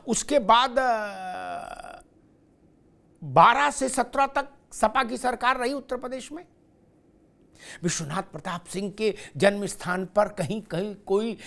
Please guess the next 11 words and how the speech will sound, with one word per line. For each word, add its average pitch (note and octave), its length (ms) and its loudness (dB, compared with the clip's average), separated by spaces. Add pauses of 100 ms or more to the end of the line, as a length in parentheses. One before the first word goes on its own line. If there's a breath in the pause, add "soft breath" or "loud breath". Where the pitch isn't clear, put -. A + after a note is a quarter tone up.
(160 loud breath)
ए, G#3 1040 -8
चौक G#3+ 240 6
चौराहा G3 400 0
तक - 240 -8
का A3+ 140 -4
नामकरण A3 480 -6
नहीं B3 180 -4
हुआ, B3+ 200 -2
मूर्ति G3+ 360 -6
तो A3 140 -14
छोड़िए, A3+ 380 -8